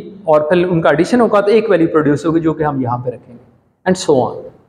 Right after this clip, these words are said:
ठीक है, यहाँ पे रखेंगे, sorry, सही है। यानी कि जिस तरह से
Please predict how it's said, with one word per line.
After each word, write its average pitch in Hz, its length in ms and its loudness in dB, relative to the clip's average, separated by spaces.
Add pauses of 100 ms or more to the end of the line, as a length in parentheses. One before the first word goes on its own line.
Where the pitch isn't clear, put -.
(200)
ठीक - 160 -6
है, 185 60 0
यहाँ 170 220 4
पे 165 80 2
रखेंगे, 123 280 -2
sorry, 117 200 -6 (800)
सही 214 160 4
है। 294 340 -2 (600)
यानी 175 140 4
कि 208 80 4
जिस 233 240 0
तरह 269 160 6
से 269 160 0